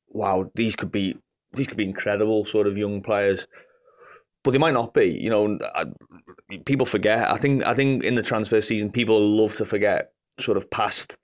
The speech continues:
transfer sagas. And I, you know, I, I, I, the player I think of is J-, John Michael Seri. When, when he was leaving, um, France to come,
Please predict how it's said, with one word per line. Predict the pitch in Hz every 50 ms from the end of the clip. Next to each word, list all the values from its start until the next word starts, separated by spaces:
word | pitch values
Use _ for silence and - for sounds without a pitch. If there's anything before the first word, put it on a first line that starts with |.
| _ _ _ _ _ _ _ _ _ _
transfer | - - 104 101 - - 104 98
sagas. | - - 110 101 101 101 101 101 98 104
And | 107
I, | 117 123 - -
you | 127
know, | 123 113 107
I, | 107 - - - - -
I, | - 104 117 107 - 104
I, | 117
the | 107 - -
player | 110 - - 151 147 139
I | 113 98
think | - 117 107 95 110
of | 104 95
is | 101 95 -
J-, | - - 117 - 101
John | 98 110 107 107
Michael | 107 104 98 98 98
Seri. | 92 - 110 104 101 110 113 82
When, | 55 85 113 98 85
when | 107 110
he | 107
was | 104 101 104
leaving, | 104 104 104 98 104 104 101 95 90 - - -
um, | 101 98 98 98 98 90
France | 90 - 104 107 107 98 -
to | - -
come, | - 104